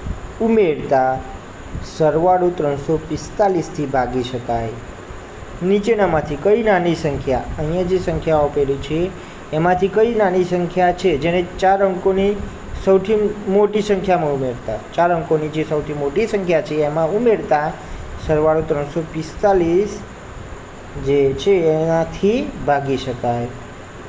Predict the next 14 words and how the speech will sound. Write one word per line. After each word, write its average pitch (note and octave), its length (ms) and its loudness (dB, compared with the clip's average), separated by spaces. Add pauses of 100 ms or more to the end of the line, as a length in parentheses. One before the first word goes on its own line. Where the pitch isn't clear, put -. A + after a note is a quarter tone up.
(100)
તો G#3 120 6 (1080)
આપણે F3 240 4
તો G#3 120 2
પહેલાં G3+ 300 2
શું G#3+ 140 2
જોઈશું? F#3+ 340 4 (100)
સૌથી, G3 500 2 (3000)
સૌથી G#3+ 480 2
મોટી F#3+ 560 4 (1000)
ચાર G#3+ 300 4
અંકની D3 300 -2
સંખ્યા, C#3 520 -2 (3750)
સૌથી F3 380 2
મોટી F3 540 0